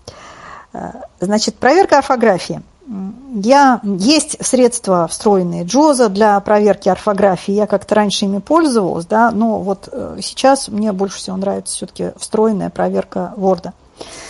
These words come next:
Вызывается она клавишей F семь, и, э, Word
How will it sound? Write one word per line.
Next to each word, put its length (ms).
Вызывается 520
она 140
клавишей 460
F 80
семь, 280
и, 260
э, 320
Word 600